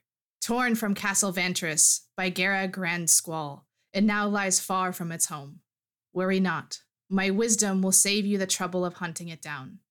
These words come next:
A beanstalk grows not a half a day's ride from here.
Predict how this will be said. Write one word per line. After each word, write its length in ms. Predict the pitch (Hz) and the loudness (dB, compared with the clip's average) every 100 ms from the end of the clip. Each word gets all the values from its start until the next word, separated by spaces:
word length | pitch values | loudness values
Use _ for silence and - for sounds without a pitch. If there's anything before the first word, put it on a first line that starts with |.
| _ _ _ | _ _ _
A 100 | 240 | -4
beanstalk 800 | 202 277 330 - - 175 160 - | 0 2 4 4 4 0 -2 -6
grows 440 | - 220 202 175 180 | -2 0 2 0 0
not 160 | 185 | 0
a 40 | 190 | -2
half 340 | - 196 196 | 0 -2 0
a 40 | |
day's 400 | 190 180 175 170 - | -2 0 2 0 0
ride 280 | 180 165 156 | -4 -4 -6
from 160 | - 165 | -8 -6
here. 380 | 170 175 151 | -4 -4 -4